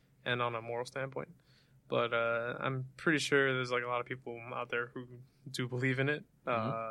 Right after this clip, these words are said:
Speaker 1: uh, one hundred percent.
Speaker 2: Yeah.
Speaker 1: And, um, I just wanna hear your reasons why. Uh, I'm, I'm not gonna debate you on it, but I just, I just wanna hear why. That's all.
Speaker 2: Every story heard is a lesson learned.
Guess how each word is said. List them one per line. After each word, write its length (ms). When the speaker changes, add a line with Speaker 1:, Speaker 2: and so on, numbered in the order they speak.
Speaker 1:
uh, 40
one 120
hundred 200
percent. 360
Speaker 2:
Yeah. 160
Speaker 1:
And, 360
um, 420
I 100
just 140
wanna 160
hear 140
your 100
reasons 320
why. 260
Uh, 40
I'm, 560
I'm 100
not 120
gonna 120
debate 300
you 160
on 140
it, 140
but 160
I 80
just, 280
I 120
just 160
wanna 200
hear 120
why. 320
That's 180
all. 80
Speaker 2:
Every 160
story 180
heard 300
is 160
a 60
lesson 360
learned. 260